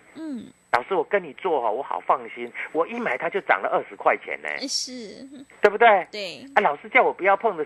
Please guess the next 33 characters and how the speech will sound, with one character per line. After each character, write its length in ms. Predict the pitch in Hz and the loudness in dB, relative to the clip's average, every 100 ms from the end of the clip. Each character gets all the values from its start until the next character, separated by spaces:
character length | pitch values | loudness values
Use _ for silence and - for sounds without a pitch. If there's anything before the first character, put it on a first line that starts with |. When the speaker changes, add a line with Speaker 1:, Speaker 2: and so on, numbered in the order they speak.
| - | -6
Speaker 2:
时 120 | 156 | -2
候， 180 | 180 151 - - | -2 -2 -6 -2
像 120 | 233 220 | 2 4
那 80 | |
个 80 | 208 | 2
天 220 | 202 208 | 2 0
一 40 | 208 | 4
叫 120 | 208 | 4
我 80 | 151 | 4
不 80 | 185 | 2
要 80 | |
碰 160 | 190 208 | 0 0
的 100 | 165 | -2
时 60 | 196 | 0
候， 60 | |
它 100 | 208 | 0
就 80 | 196 | -2
不 140 | 165 | -4
会 120 | 180 196 | -2 0
涨 180 | 135 85 | 0 -2
了 100 | 92 | -2
呢。 100 | 95 95 73 - _ _ | -2 -2 -2 -10 _ _
Speaker 1:
嗯。 580 | 277 254 208 208 226 254 _ _ _ _ _ _ _ _ - | -16 -16 -16 -20 -20 -20 _ _ _ _ _ _ _ _ -2
Speaker 2:
哎， 80 | 160 | 0
老 120 | 139 | 0
师 120 | 185 | -2
你 100 | 196 | -4
怎 120 | 160 120 | -4 -4
么 60 | |
那 100 | 160 | -4
么 80 | 151 | -4
厉 200 | 151 131 | -4 2
害？ 280 | 147 107 | 2 2